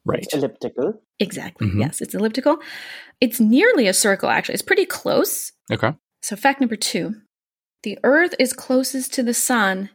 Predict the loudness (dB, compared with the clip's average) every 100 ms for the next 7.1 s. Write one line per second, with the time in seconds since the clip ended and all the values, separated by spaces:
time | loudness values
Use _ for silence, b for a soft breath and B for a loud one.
0 | _ _ _ -4 -4 -2 -2 -2 -4 -8
1 | -18 _ _ _ _ _ _ _ 2 4
2 | 4 2 -2 -4 -2 0 0 -2 -8 -2
3 | 0 2 2 2 0 0 -4 -4 -4 -4
4 | 0 0 2 0 -2 -4 -6 -8 _ -8
5 | -6 -8 _ -2 2 4 4 2 -4 -6
6 | -8 -10 _ _ _ -8 -2 0 4 4
7 | 2